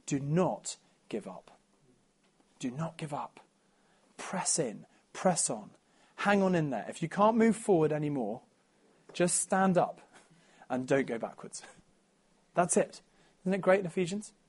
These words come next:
Just take your stand. If you can't move forward, and sometimes you really can't, the knees are bloody, the <laughs> head wounded, the clothes are hanging off in strips, you're an ugly sight, you can't think what to do, you can just stand, you can just sit down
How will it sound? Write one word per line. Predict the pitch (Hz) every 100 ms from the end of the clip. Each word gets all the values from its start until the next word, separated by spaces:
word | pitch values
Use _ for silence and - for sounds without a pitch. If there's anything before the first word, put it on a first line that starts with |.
| _ _ _ - - -
Just | - 214
take | - 285
your |
stand. | 220 320 - - - _ _ - - - -
If |
you | 208
can't | - 294 277
move | 247 233
forward, | 233 165
and | 165
sometimes | 220 214 196 160
you |
really | 156 180 170
can't, | 156 113 - -
the |
knees | 143 175 165
are | 151
bloody, | 151 143 139 131 - - -
the | 123 117 113 151 - 165
<laughs> | - -
head | - 214 185
wounded, | 190 185 170 165 - - -
the | 180
clothes | 185 196 180
are | 175
hanging | 190 180
off | 175 175
in | 175 175
strips, | - 190 175 -
you're | 160
an | 165
ugly | 196 185 180
sight, | 175 - 160 143
you | 151
can't | 160 170 170
think | 160
what | 165
to | 151 147
do, | - - -
you | 175 196
can | 226 220
just | 190 165
stand, | - 175 156
you |
can | 165
just | 190 180
sit | - 175
down | 151 139 95